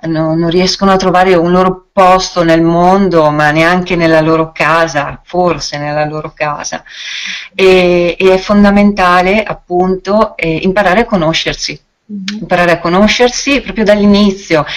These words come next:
Speaker 1: eh, riprendere, riprendere quello, quel poco che, che ti ricordi, tipo ad esempio io, la mia infanzia, cercare un attimo di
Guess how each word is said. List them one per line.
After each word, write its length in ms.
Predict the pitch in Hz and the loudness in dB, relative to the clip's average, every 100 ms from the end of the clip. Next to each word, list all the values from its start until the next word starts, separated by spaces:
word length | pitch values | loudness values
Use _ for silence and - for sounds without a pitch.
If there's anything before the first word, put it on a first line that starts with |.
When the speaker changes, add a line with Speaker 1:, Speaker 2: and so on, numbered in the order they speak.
| - - | -10 -6
Speaker 1:
eh, 640 | 185 180 170 160 160 151 - | 0 4 4 4 2 0 -2
riprendere, 1700 | 185 202 214 202 202 208 202 190 185 175 165 160 156 156 156 151 151 - | 0 2 2 2 4 4 4 4 4 4 4 4 0 -2 -4 -6 -10 -12
riprendere 720 | - 180 185 175 170 170 165 170 | -6 -4 0 0 2 2 0 0
quello, 680 | 185 185 180 165 165 - - | 2 4 4 2 0 -10 -4
quel 300 | 202 185 185 | 0 2 2
poco 500 | 185 185 180 180 165 | 2 2 2 -2 -2
che, 240 | 165 151 | -4 -4
che 120 | 165 | -6
ti 120 | 160 | -4
ricordi, 640 | 160 156 143 156 180 160 156 | -2 -2 0 2 2 0 -6
tipo 400 | 165 156 147 143 | -8 -8 -6 -6
ad 100 | 143 | -6
esempio 380 | 147 147 147 147 | -6 -6 -8 -8
io, 340 | 151 147 139 - 151 - | -6 -6 -6 -10 -12 -4
la 120 | 160 | -4
mia 160 | 156 | -2
infanzia, 720 | 151 151 143 147 175 165 - 151 | -4 -8 -8 -2 -2 -2 -4 -6
cercare 420 | - - 175 170 | -6 -4 -2 0
un 80 | 170 | 0
attimo 380 | 185 180 160 | -2 -2 -2
di 260 | 156 165 | 0 -2